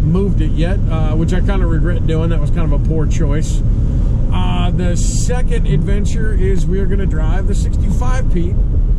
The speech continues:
Uh, if that will start, run, air up, and move. So we got another set of filters for it. Uh, that's the adventure.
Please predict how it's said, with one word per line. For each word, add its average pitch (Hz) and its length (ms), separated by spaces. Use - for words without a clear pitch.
Uh, 202 1080
if - 180
that - 240
will 190 240
start, - 320
run, 180 380
air 175 160
up, 175 160
and 165 120
move. 165 280
So 175 140
we 180 100
got 190 80
another - 200
set - 160
of - 120
filters 214 320
for 214 300
it. - 80
Uh, - 1000
that's - 260
the 220 80
adventure. - 400